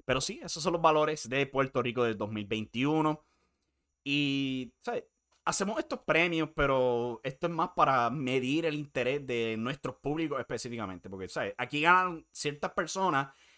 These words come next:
en Pico Review ganaron otras persio-, personas, probablemente el Job Squad Podcast van a grabar, ganar otras personas, Trifulca van a ganar otras personas. Siempre va a haber esa división. Pero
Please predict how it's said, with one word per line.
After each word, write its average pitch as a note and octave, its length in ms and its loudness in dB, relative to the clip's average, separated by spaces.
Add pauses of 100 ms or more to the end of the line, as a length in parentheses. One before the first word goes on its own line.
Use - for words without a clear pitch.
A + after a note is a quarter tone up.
(160)
en C#3+ 160 -6
Pico C#3 220 -2
Review C3 300 0
ganaron C#3+ 420 4
otras C#3 260 -2
persio-, D#3 680 0
personas, B2+ 640 -2
probablemente A#2+ 460 -4
el A2 140 -4
Job A#2 140 -2
Squad B2+ 220 -4
Podcast A#2+ 540 -2
van A2 160 -4
a A2+ 60 -4
grabar, A2+ 320 0
ganar A#2 380 0
otras B2+ 340 -2
personas, A#2 640 -2 (340)
Trifulca C#3 800 2
van A#2+ 220 -4
a A#2+ 40 -6
ganar A#2+ 260 0
otras B2+ 280 -4
personas. A#2+ 380 -6
Siempre D3+ 240 -4
va F#3+ 100 0
a - 40 0
haber G3 120 -2
esa F#3 160 -4
división. D3 460 -4 (720)
Pero B2+ 680 2